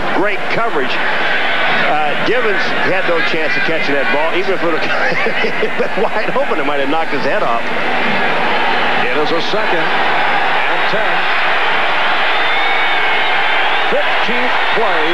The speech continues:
Speaker 2: of the drive. So Houston answering the Redskins hanging on to the football by holding on for almost nine minutes here in the second quarter.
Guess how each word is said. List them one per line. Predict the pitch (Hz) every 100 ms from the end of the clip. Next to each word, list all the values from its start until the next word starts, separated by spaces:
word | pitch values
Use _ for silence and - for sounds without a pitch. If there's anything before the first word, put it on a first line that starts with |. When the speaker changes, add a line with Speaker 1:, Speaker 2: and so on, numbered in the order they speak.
| 202
Speaker 2:
of | 226 -
the | 160
drive. | - 208 180 - -
So | - 160 151 147
Houston | - - 190 165 - - - - - - - 202 202 208
answering | 262 - 208 202 196 -
the | 165 165 233
Redskins | 294 196 196 185 -
hanging | - 208 180 185
on | 180
to | 175
the | 156 175
football | 170 - 156 156 185 190 - - - - - - - - -
by | 147
holding | 151 214 202 185
on | 196 220 -
for | 165
almost | 175 202 175 151
nine | 180 208 208 202
minutes | 214 196 -
here | 214 180 139 123 - - - - - - - - -
in | -
the | 175 202
second | 208 196 -
quarter. | 214 220 202